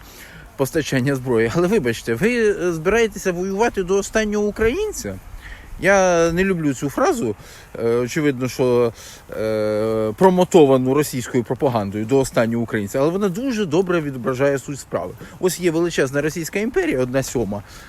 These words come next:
е, земної с-, суші, і є маленька Україна по відношенню до цієї Російської імперії.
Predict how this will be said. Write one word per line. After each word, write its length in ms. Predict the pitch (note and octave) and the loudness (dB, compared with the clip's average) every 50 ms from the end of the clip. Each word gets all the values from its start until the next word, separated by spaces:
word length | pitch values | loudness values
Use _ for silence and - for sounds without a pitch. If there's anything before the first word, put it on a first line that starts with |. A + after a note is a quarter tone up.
| - - - - - - | -20 -20 -20 -20 -12 -8
е, 800 | B2 A#2 C3 C3+ C3 B2+ B2 A#2 A#2+ A#2+ A#2 A#2 A#2 A2+ A2+ A2+ A#2+ A#2+ A#2 | -6 -2 0 2 2 4 4 4 2 2 2 2 2 0 0 0 0 0 0
земної 380 | A2+ C3 D#3+ D#3+ D#3+ D3+ D3+ D3 | 0 0 0 0 2 2 0 0
с-, 240 | C3+ - - - - - - | -2 -4 -8 -10 -10 -6 -4
суші, 340 | F3+ C#3 A2+ - - A2+ - | -4 -4 -4 -4 -6 -4 -4
і 40 | F#3 | -2
є 160 | A#3+ B3+ B3 | 0 0 0
маленька 420 | A#3 G#3 A3 B3 C#4 C4+ B3 - A3+ | 2 2 2 2 0 0 0 -2 -2
Україна 580 | A3+ G#3 - D#4 - C3 A2+ G#2+ G2 G2 G2+ - - - - - - | -2 0 0 0 0 0 0 -2 -4 -6 -10 -10 -16 -20 -20 -8 -2
по 280 | - C#3 C3+ B2 B2 | 0 2 2 2 0
відношенню 560 | B2 B2 B2 B2+ C#3+ C#3+ - - B2+ B2 B2 A#2 | -2 -4 -2 -2 -2 -2 -2 -2 -2 -2 -2 -2
до 320 | G#2 A#2+ C3+ B2 A#2+ A#2+ | 0 0 2 2 2 0
цієї 320 | A2+ - B2+ A#2+ A#2+ A2+ | -4 -6 -4 -4 -2 -2
Російської 440 | A2+ B2 A#2 - A#2+ B2 - - B2+ | -2 -2 -4 -6 -8 -10 -4 -4 -4
імперії. 360 | A#2+ A2 - G2+ F2+ F2 G2+ | -4 -2 -4 -6 -6 -6 -8